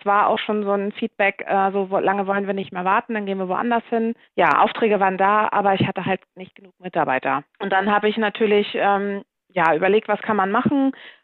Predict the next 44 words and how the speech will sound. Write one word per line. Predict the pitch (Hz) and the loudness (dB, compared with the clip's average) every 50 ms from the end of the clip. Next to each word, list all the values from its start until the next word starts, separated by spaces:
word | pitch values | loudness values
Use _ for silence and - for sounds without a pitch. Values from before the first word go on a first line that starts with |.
| _ _ | _ _
um | - 208 214 | -2 0 2
Mitarbeiter | 226 226 - 226 208 214 208 208 220 208 | 2 4 4 4 4 4 2 2 2 0
wieder | 208 208 208 202 | 2 2 0 0
zu | - - 233 | 0 -2 0
gewinnen, | 208 208 196 226 262 262 262 254 247 - | 0 2 4 4 4 4 4 2 0 0
vielleicht | - 214 208 208 - 160 | 0 0 0 0 -2 -4
auch | 185 | -2
welche | - 208 202 - 139 | -2 0 0 2 0
aus | 202 - - | 0 2 0
der | 214 - | -2 0
Industrie | 220 233 233 226 - - - 269 | 0 0 -2 -2 -4 -4 -4 -4
zu | - - 254 240 | -2 -2 -2 0
holen, | 233 240 240 226 220 226 220 214 - - - _ _ _ _ _ - | 2 2 4 4 4 2 0 -2 -4 -12 -20 _ _ _ _ _ -4
generell | 226 214 208 202 190 208 208 220 226 226 - | -2 0 2 2 4 4 4 6 6 4 2
meinen | - 208 202 208 220 | 2 0 0 0 0
Betrieb | 214 208 - - 226 220 - - | -2 -4 -4 -2 -2 -2 -2 -4
attraktiver | - - - 202 196 - - 220 190 185 170 - | -8 -6 -6 -8 -10 -8 -6 -4 -2 -2 -2 -2
zu | - - | -4 -8
machen. | 165 156 147 - - 143 151 _ _ | -6 -6 -6 -6 -8 -16 -18 _ _
Ich | - 202 - | -10 -6 -2
gucke | - 262 - 254 | -2 0 0 0
schon | 226 254 233 220 | 0 0 2 4
länger | 220 214 214 262 294 294 262 | 4 4 4 4 2 2 2
nach | 240 226 214 - | 2 0 -2 0
Dänemark | - 220 254 302 294 277 277 277 269 - - | 0 2 2 2 2 2 2 0 -2 -2 -4
rüber, | 269 254 262 247 | 0 2 2 4
weil | 226 214 214 | 4 4 4
das | 202 214 208 | 4 2 -2
ist | - 220 - - | -2 -8 -8 -6
für | 233 | -4
mich | 220 214 - | -4 -2 -4
ein | 214 202 _ - | -6 -12 _ -2
Vorreiter | 202 214 233 233 254 269 - 269 226 | 0 0 0 2 0 0 0 0 0
im | 214 233 240 | 0 0 -2
Handwerk. | 226 247 247 247 - 240 233 226 226 - - | -2 -2 -4 -2 0 0 0 0 0 -2 -6
Die | 220 | -6
machen | 202 202 196 - 208 190 | -4 -4 -4 -4 -4 -6
das | 185 - - | -6 -4 -2
ja | 202 180 | -4 -4
schon | - - 185 180 | -4 -6 -10 -4
seit | 175 170 170 - - | -2 -2 -2 -2 -2
Jahrzehnten, | 190 175 175 175 _ - - 202 240 254 - 247 | -2 -2 -2 -2 _ -2 -2 -2 -2 0 -4 -6
diese | 247 247 240 247 | -6 -4 -4 -4
Vier-Tage-Woche. | - - 247 240 - - 233 226 220 226 214 220 214 208 240 226 220 226 | -4 -2 -4 -4 -2 -2 -2 0 0 0 -2 -2 -2 0 0 2 2 0